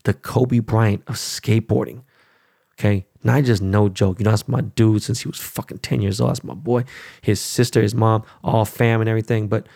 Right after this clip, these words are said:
the crazy part about Yuto is I met him super randomly while I was shopping at Riff. I was like, "You know what?"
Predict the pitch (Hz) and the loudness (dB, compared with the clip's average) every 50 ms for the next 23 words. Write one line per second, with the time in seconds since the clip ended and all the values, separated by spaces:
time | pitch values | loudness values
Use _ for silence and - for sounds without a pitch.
0 | - - - - - - - _ _ - - 139 - - - - 123 123 127 117 | -20 -20 -20 -20 -20 -20 -20 _ _ -6 -6 -6 -4 -4 0 2 4 4 4 2
1 | 123 127 - - 127 127 123 123 120 - 117 110 - - - 120 120 - - 120 | 0 -2 0 0 2 2 4 2 2 2 0 0 0 0 -2 -2 0 2 2 2
2 | 117 110 107 104 - - _ _ _ _ _ _ _ _ - 113 120 123 117 110 | 4 4 2 0 -4 -10 _ _ _ _ _ _ _ _ 2 4 4 4 2 2
3 | 104 110 - - 110 98 104 98 95 143 127 - _ _ _ _ _ _ _ _ | 0 0 -2 -2 -2 0 0 0 0 -2 -8 -14 _ _ _ _ _ _ _ _
4 | _ _ _ _ _ _ _ _ _ _ _ - - - - - - - 175 165 | _ _ _ _ _ _ _ _ _ _ _ -10 -8 -8 -8 -4 0 2 2 2
5 | - 180 170 139 120 117 120 120 120 120 120 117 113 117 117 113 110 - - - | 2 2 2 4 4 4 2 2 2 2 2 2 2 2 0 0 -2 -6 -12 -20
6 | _ _ _ - 113 110 107 98 113 - - - - 117 117 151 135 131 123 123 | _ _ _ 4 4 4 4 2 0 -4 -4 -2 0 0 0 0 0 0 0 0
7 | - 120 117 113 110 - 113 104 110 113 107 - 147 156 160 156 156 156 - | 2 2 2 2 2 0 0 2 0 0 0 0 0 2 2 4 2 0 0